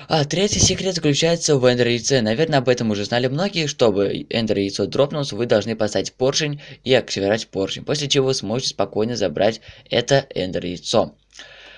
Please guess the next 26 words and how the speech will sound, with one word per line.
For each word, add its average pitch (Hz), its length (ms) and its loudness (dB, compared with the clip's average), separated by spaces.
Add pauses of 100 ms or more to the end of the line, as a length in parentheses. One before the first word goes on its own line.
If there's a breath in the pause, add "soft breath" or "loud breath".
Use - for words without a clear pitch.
(440 loud breath)
Переходим 180 460 0
дальше. 180 300 2
Четвертый 123 520 -2
секрет - 460 -2
у - 100 -6
нас 104 260 -2
заключается, 123 1400 -2 (680 loud breath)
а, 117 560 -4 (340)
в 107 160 -2
Эндер 117 220 0
Кристалле, 110 460 -2
друзья. - 380 -10 (180)
Возможно, 131 460 -4
многие 110 360 -4
из 90 60 -4
вас 98 180 -4
не 104 80 -6
знали, 123 420 0
но 95 240 -8 (200 loud breath)
чтобы 131 520 0
разместить 110 400 -6
Эндер 98 180 -6
Кристалл, 117 460 -2
вам 104 180 0
понадобится 87 440 -4
либо, 90 480 -6